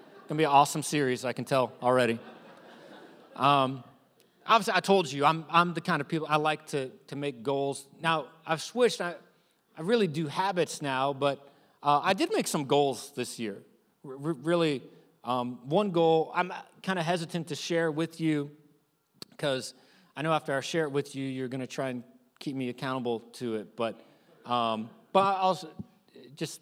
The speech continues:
in the sake of transparency, I'll share it with you. I, I, I really have a goal. Um,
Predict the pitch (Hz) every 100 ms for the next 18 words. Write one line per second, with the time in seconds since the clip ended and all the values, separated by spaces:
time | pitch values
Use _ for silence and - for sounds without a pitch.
0 | - 143 131 _ _ _ _ _ _ -
1 | 160 143 - 147 - 139 127 127 110 139
2 | 131 - - - 202 208 214 208 214 277
3 | 202 175 147 156 151 147 - - - _
4 | - 139 135 127